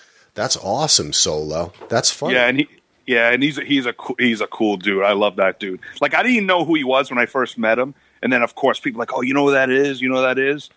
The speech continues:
Speaker 2: I'm like, "Oh." So, but I ne-, you know, I've never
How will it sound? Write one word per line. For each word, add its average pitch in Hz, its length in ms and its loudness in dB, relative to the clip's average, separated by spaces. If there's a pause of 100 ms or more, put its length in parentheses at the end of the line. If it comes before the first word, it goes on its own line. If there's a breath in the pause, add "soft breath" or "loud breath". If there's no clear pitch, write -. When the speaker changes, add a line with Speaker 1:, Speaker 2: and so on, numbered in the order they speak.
(160)
Speaker 2:
I'm 233 80 2
like, 262 160 0
"Oh." 370 360 -2 (280)
So, 135 200 -2
but 151 160 0
I 185 120 2
ne-, 180 240 -2
you 165 100 -6
know, 131 100 2
I've 147 220 0
never 131 460 -2